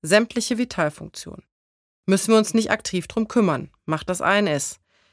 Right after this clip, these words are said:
Wenn wir aufgeregt und oder erregt sind, gestreichelt werden, entspannt sind, uns wohlfühlen,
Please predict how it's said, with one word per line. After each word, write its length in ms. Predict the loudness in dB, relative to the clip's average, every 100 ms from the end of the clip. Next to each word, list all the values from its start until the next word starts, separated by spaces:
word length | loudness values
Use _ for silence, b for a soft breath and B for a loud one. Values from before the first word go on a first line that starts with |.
| _ _ _ 0
Wenn 180 | 4 4
wir 120 | 4
aufgeregt 580 | 2 0 -4 -2 -2 -2
und 180 | -2 0
oder 180 | 0
erregt 440 | 0 2 0 0 -6
sind, 360 | -6 -6 -6 -6
gestreichelt 720 | -4 0 0 2 -2 -4 -6
werden, 320 | -8 -8 -6
entspannt 520 | -4 0 2 0 0
sind, 200 | -4 -2
uns 200 | -2 -2
wohlfühlen, 640 | 0 0 0 -6 -6 -6